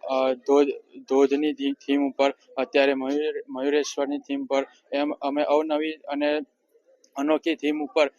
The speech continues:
અમે ગણપતિનું આયોજન કરતા રહ્યા છે. અને આણંદ જનતાનો અને સૌનો આપનો, અ, સાથ સહકારથી અમે અગાઉના વર્ષોમાં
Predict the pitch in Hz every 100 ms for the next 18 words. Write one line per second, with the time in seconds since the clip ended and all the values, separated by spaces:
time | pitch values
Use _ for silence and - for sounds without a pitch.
0 | _ - 143 143 135 143 143 147 147 147
1 | 127 131 135 143 135 131 147 139 135 131
2 | 123 127 131 _ _ 135 139 139 - 135
3 | 151 156 139 143 151 156 151 139 143 131
4 | - 139 147 147 131 143 147 - _ -
5 | 139 139 - 139 143 143 135 151 143 147
6 | 135 143 - 135 139 151 151 143 127 151
7 | 147 143 143 143